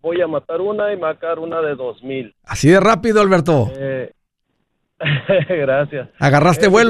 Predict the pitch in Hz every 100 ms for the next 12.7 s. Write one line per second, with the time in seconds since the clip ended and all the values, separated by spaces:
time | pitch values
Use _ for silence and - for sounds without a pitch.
0 | 190 - 196 214 226 208 214 196 208 220
1 | 196 170 - _ 151 185 190 208 233 214
2 | - _ _ _ _ _ - 220 247 151
3 | 131 147 185 196 165 196 180 175 180 208
4 | 208 277 156 226 175 156 - - 170 247
5 | 202 175 208 226 233 170 165 156 180 185
6 | 175 143 156 170 180 165 196 - 202 220
7 | 226 208 202 185 156 202 196 190 196 196
8 | 196 180 165 175 185 190 175 180 180 196
9 | 165 156 165 165 190 170 147 156 170 175
10 | 156 135 147 165 165 160 139 143 147 -
11 | 123 - 127 151 185 208 202 208 220 226
12 | 214 214 202 190 180 160 -